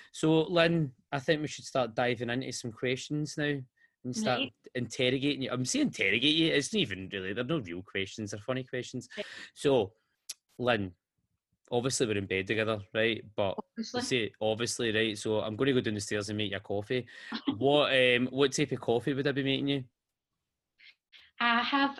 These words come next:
Speaker 2: um, an Americano with frothy coconut milk.
Speaker 1: Off! Look at you. God, today, that's actually quite a good choice, by the way.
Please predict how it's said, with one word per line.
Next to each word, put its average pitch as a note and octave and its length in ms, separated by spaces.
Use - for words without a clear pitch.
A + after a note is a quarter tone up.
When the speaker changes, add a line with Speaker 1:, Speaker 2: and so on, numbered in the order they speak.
Speaker 2:
um, G#3 460
an G#3 140
Americano G#3+ 880
with - 500
frothy G#3 320
coconut A3+ 480
milk. A#3+ 340
Speaker 1:
Off! B3 640
Look - 220
at D3 60
you. E3+ 420
God, E3 260
today, E3+ 220
that's F#3 200
actually D3 220
quite - 140
a - 40
good F#2+ 120
choice, B2+ 220
by F3+ 160
the F3+ 80
way. F3 180